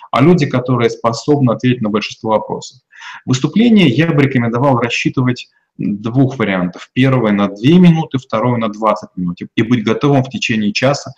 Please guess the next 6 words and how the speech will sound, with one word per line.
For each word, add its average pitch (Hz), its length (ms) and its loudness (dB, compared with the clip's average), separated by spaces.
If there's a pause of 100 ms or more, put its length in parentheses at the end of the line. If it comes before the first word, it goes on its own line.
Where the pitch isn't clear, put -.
(300)
отвечать 110 540 -2
без 113 180 -4
устали 110 300 -4
на 104 160 0
вопросы. - 480 -10 (440)
Дальше. 120 540 0